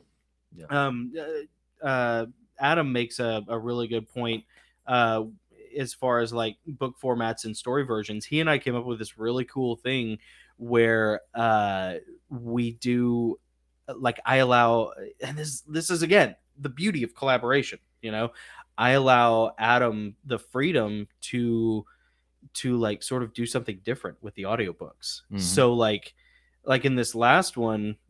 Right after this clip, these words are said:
Speaker 2: um, he, uh, in Wayfarers, in, in the Fifth Angel book, uh, the, what's in the paperback version is not the same as what's in the audiobook.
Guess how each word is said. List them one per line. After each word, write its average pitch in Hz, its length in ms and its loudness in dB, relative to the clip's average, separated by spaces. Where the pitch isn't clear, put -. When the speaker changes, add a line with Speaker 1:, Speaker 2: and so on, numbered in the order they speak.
Speaker 2:
um, 98 720 -2
he, 120 400 0
uh, 110 120 0
in 117 220 -2
Wayfarers, 123 600 0
in, 101 180 -8
in 104 140 -6
the 101 60 -6
Fifth 135 280 -2
Angel 131 300 0
book, - 340 -14
uh, 95 500 2
the, 117 500 -2
what's 127 360 2
in 135 220 2
the 120 60 4
paperback 139 440 0
version 170 480 0
is 123 220 4
not 120 260 2
the 120 60 -2
same 117 260 2
as 104 120 -4
what's 104 200 -4
in 98 80 -4
the 92 120 -6
audiobook. 92 580 -6